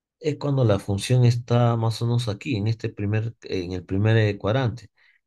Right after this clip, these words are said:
El R de X simplemente era la distancia de la gráfica al eje de giro. Entonces el eje de giro acá es el O X, que es, muy en el fondo lo que está diciendo es el eje X.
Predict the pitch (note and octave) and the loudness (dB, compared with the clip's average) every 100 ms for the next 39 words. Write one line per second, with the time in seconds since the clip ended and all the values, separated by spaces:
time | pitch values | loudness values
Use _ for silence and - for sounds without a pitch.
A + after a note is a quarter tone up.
0 | _ - A#2+ D#3 F3+ G3 F#3+ F#3+ - D3 | _ -2 0 0 0 -4 -4 -10 -8 -6
1 | C#3 A#2 A#2+ B2 B2+ B2 G2 F#2+ - A2+ | 0 4 4 4 2 2 2 -2 -4 -2
2 | A2+ A2+ - A#2 A2+ F2+ E2+ E2+ G#2+ A#2 | 0 -2 -2 -2 -2 -6 -6 -4 -2 -2
3 | C3 A#2+ C3+ F#2 F2+ E2+ E2 F#2 - E3 | -6 -6 -2 -2 -4 -6 -6 -6 -4 0
4 | F#2 F2+ - - - - - - A2+ A2+ | 0 -2 -12 -20 -20 -20 -20 -6 -4 0
5 | G#2+ A#2 C#3 E3 E3 D#3 E3+ D#3+ D#3 C#3 | 2 2 2 0 -2 0 2 2 0 -2
6 | C3+ B2+ A#2+ A#2+ - D3 B2 B2 D#2+ - | -4 -2 -2 -4 -2 -2 -2 -6 -10 -8
7 | G#2+ - - - - A3+ F3+ E3+ D#3 C3 | -8 -10 -18 -8 -2 0 0 2 2 2
8 | A#2+ B2 A#2+ B2+ B2 G2 F#2+ - D2+ - | 2 2 2 2 2 0 -2 -4 -6 -8
9 | - - | -18 -20